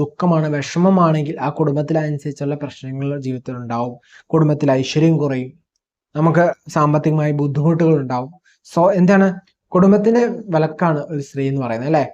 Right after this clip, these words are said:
അപ്പൊ അതിനെ, ആ കുടുംബ വിളക്കിനെ അല്ലെങ്കിൽ ആ സ്ത്രീകളെ നമ്മൾ അത്രമാത്രം ബഹുമാനിക്കുകയോ അല്ലെ അത്രമാത്രം നമ്മൾ കരുതലോടെ കരു-,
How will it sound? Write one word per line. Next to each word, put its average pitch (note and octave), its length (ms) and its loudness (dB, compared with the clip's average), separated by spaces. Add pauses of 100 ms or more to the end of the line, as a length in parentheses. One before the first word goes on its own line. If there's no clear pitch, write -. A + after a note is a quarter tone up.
(340)
അപ്പൊ F#3+ 120 2 (120)
അതിനെ, G#3+ 240 4 (340)
ആ - 20 4 (400)
കുടുംബ F3 360 2
വിളക്കിനെ E3+ 480 0
അല്ലെങ്കിൽ D#3 380 2 (380)
ആ D#3 120 2
സ്ത്രീകളെ E3 460 4
നമ്മൾ F#3 220 2
അത്രമാത്രം F3+ 640 0
ബഹുമാനിക്കുകയോ D3+ 1040 0
അല്ലെ D#3 180 2
അത്രമാത്രം E3+ 640 -2
നമ്മൾ E3 300 0
കരുതലോടെ D#3 560 0
കരു-, D3 260 -2